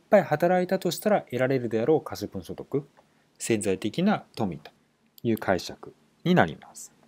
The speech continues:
本当はね、前も言いましたが、えー、こういう生産者がいますよ、こういう消費者がいますよって登場人物を全部言ってから、全部、えー、設定を話し終わった後で、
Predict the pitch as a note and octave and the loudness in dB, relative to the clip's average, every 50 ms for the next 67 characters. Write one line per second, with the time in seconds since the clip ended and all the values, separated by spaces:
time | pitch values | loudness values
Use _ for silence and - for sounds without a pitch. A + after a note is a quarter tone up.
0 | _ _ _ _ _ _ _ _ _ _ _ _ _ _ _ _ _ _ _ _ | _ _ _ _ _ _ _ _ _ _ _ _ _ _ _ _ _ _ _ _
1 | _ _ _ _ _ _ _ _ _ _ _ _ _ _ _ _ - - - D#3 | _ _ _ _ _ _ _ _ _ _ _ _ _ _ _ _ -14 -6 -2 -2
2 | E3+ E3+ E3 F3 E3+ E3 D#3 D#3 D#3 D3+ - _ _ _ _ _ _ _ _ - | -2 0 2 2 2 2 2 -2 -6 -8 -12 _ _ _ _ _ _ _ _ -8
3 | A#2+ B2+ C#3 C#3+ A#2+ G2 F#2+ G2 G#2+ A#2 A#2+ - - G#2 E2+ - - - _ _ | -4 -4 -2 -2 -2 -2 -2 -2 -4 -4 -4 -6 -8 -10 -10 -10 -14 -18 _ _
4 | _ _ _ _ _ _ - _ _ _ _ A2 G#2+ G#2 - - - B2+ B2+ B2+ | _ _ _ _ _ _ -20 _ _ _ _ -16 -16 -14 -10 -8 -4 -4 -2 -2
5 | B2+ B2+ C3 - _ - - - B2 A#2+ A#2+ - C#3 C3+ B2 - A2+ G2+ F#2 G2 | -2 -2 -4 -6 _ -14 -10 -8 -8 -8 -6 -8 -8 -8 -8 -6 -6 -6 -6 -6
6 | A2 A#2 - - G#2+ F#2+ - - - B2 B2 B2 B2 A#2+ A#2 - - B2+ A2+ - | -8 -10 -10 -10 -10 -10 -8 -6 -6 -4 -2 -2 -2 -4 -4 -4 -6 -6 -6 -8
7 | - - A#2+ A2+ G#2+ G#2 A2+ A#2 A#2+ - - - A2 F#2+ G2+ F#2 - C3+ C#3+ D3 | -10 -8 -6 -4 -4 -4 -6 -8 -10 -10 -8 -8 -6 -6 -8 -4 0 2 2 4
8 | C#3 - D#3 D3+ D3 E3+ E3 D#3 C#3 - A#2+ G#2+ B2 C#3+ D3 C3+ A#2+ G#2+ - _ | 4 2 0 0 0 -2 -2 -2 -2 -2 -2 0 0 0 0 0 -2 -4 -4 _
9 | - D#3+ - - C#3+ C#3 C#3+ C3 A2+ - _ _ _ _ _ _ _ _ - C3 | -6 -4 -2 0 2 2 2 2 0 -2 _ _ _ _ _ _ _ _ -4 0
10 | C3 D3+ D#3+ D3+ C3+ B2 A2 G#2 - _ _ _ _ _ _ _ _ G#2 G2+ G2 | 0 2 2 2 2 0 -2 -2 -6 _ _ _ _ _ _ _ _ -6 -4 -4
11 | F#2+ F#2 - - - C3 - - _ - F3 E3+ D#3 - D3+ D#3+ E3+ E3+ E3 - | -4 -6 -4 -2 -2 -2 -2 -2 _ 4 4 4 4 4 0 -2 -2 -4 -2 0
12 | - F#3+ F#3+ F#3+ F#3 - - F3 E3 D#3+ E3+ E3 G3 G3+ F#3 - | 2 4 4 2 2 2 0 0 2 2 2 4 4 4 4 2